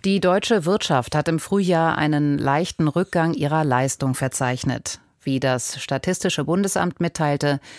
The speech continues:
sank das Bruttoinlandsprodukt im zweiten Quartal im Vergleich zum Vorquartal um null Komma ein Prozent. Danach nahmen insbesondere die Investitionen in Maschinen, Geräte, Fahrzeuge und Gebäude ab.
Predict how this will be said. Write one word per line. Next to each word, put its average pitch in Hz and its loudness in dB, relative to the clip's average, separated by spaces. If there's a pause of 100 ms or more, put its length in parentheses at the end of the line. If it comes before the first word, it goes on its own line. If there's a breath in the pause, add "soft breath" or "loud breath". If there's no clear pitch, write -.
(140 loud breath)
sank 143 0
das 135 -2
Bruttoinlandsprodukt 165 0
im 139 0
zweiten 151 -2
Quartal 147 0
im 139 0
Vergleich 131 -2
zum 120 -2
Vorquartal 156 0 (300 loud breath)
um 143 2
null 160 2
Komma 147 0
ein 131 0
Prozent. - -6 (760 loud breath)
Danach 160 2
nahmen 156 2
insbesondere 147 0
die 139 0
Investitionen 143 0
in 135 2
Maschinen, 170 0
Geräte, 147 0
Fahrzeuge 139 -2
und 135 -2
Gebäude 135 0
ab. - -4